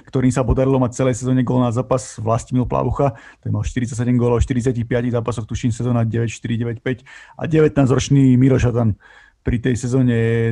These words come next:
Trenčína titulovej deväť tri deväť štyri, keď sa nemýlim. Eh, tak vtedy mal štyridsaťdva gólov v tridsiatich deviatich zápasoch a Haki má teraz dvadsaťosem gólov v tridsiatich zápasoch. Nahrávame to piatok,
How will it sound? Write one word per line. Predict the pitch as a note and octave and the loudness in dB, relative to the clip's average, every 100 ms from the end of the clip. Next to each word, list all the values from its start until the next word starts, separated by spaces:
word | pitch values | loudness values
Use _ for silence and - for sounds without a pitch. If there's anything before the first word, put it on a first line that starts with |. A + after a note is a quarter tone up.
| A2 | -2
Trenčína | C3 A#2+ A2+ B2 A2+ | 0 0 0 0 -2
titulovej | G#2 A#2+ - A#2+ A2+ A2+ G#2+ | -2 0 0 2 0 0 -2
deväť | G#2+ A#2+ C3 A2+ A2 | -6 -8 -6 -4 -4
tri | A#2 | -4
deväť | A2 A#2 - | -4 -4 -6
štyri, | - A#2+ | -8 -6
keď | B2 | -4
sa | B2 | -2
nemýlim. | A#2+ A#2+ B2+ C3+ C3+ - - - _ | 0 2 2 0 -4 -12 -20 -20 _
Eh, | - - - C#2 C#2 C2+ C2 - | -18 -12 -6 -4 -2 -2 -4 -4
tak | - - | -8 -8
vtedy | - C3 | -6 -2
mal | A#2 A#2 A2 | 0 0 0
štyridsaťdva | - C#3 B2+ B2+ A#2 | -2 -2 -2 0 -2
gólov | A#2 A#2+ A#2 - | -2 -2 -2 -4
v | |
tridsiatich | A#2+ A2+ A2+ A2+ | -4 -2 -2 0
deviatich | A#2 A2+ A2 | -2 -2 -4
zápasoch | A2 - B2+ | -4 -6 -10
a | A2 G#2+ | -12 -12
Haki | - A#2 A#2+ B2+ | -8 -8 -6 -6
má | |
teraz | A2 A#2+ G#2+ | -4 -6 -6
dvadsaťosem | G#2+ A2+ - A#2 A2 B2+ A#2+ | -4 -6 -6 -8 -6 -4 -4
gólov | A#2 A#2+ A#2+ | -2 -2 -4
v | G2+ | -4
tridsiatich | - C3+ D#3 C3 | 0 0 0 0
zápasoch. | C#3+ C#3 C#3 C#3 C3 | 2 2 2 2 2
Nahrávame | C3 C#3+ C#3+ C#3 C3+ | 4 4 4 2 2
to | |
piatok, | C3 - D3 C#3+ C#3 D3+ | -2 2 2 4 2 0